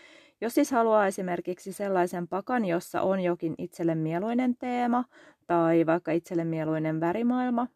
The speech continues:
mutta kuitenkin riittävästi yhtymäkohtia esimerkiksi Rider-Waite-pakkaan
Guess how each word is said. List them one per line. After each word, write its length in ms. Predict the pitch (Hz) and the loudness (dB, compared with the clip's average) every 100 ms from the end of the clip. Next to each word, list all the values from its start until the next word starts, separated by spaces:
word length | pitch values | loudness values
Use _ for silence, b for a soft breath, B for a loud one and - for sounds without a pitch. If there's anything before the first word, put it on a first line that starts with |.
| - | -8
mutta 240 | 190 190 | -8 -6
kuitenkin 580 | - 185 180 175 165 156 | -4 -2 -2 -2 0 0
riittävästi 680 | 175 180 - 156 156 - - | 2 2 0 -6 -6 -6 -8
yhtymäkohtia 800 | 170 165 170 160 - 156 - - - - | -6 -6 -6 -6 -6 -10 -8 -6 -6 -8
esimerkiksi 680 | 165 254 349 - 233 - | -6 -2 -2 -2 -8 -4
Rider-Waite-pakkaan 1300 | 175 165 160 156 151 160 _ 180 _ _ 240 254 | 0 2 2 -2 -4 -6 _ -8 _ _ 0 2